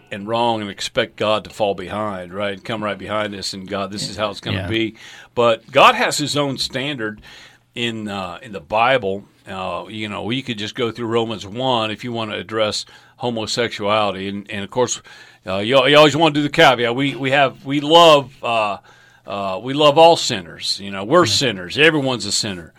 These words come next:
Speaker 1: But, but, uh, it is a, clearly against Scripture, uh, homosexuality is, and certainly, uh, to be a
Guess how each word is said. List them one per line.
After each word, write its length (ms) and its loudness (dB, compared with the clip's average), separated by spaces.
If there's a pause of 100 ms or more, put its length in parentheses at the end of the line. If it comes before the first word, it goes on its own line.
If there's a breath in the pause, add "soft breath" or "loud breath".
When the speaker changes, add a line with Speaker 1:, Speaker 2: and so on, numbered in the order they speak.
(680 soft breath)
Speaker 1:
But, 380 2 (220)
but, 380 0
uh, 340 2 (160)
it 200 -2
is 380 -6
a, 280 -8 (200)
clearly 460 2
against 400 -2
Scripture, 720 -4 (500)
uh, 340 -4 (340)
homosexuality 960 -2
is, 220 -8
and 120 -12
certainly, 720 2 (600 soft breath)
uh, 360 -10
to 100 -10
be 420 -4
a 80 -10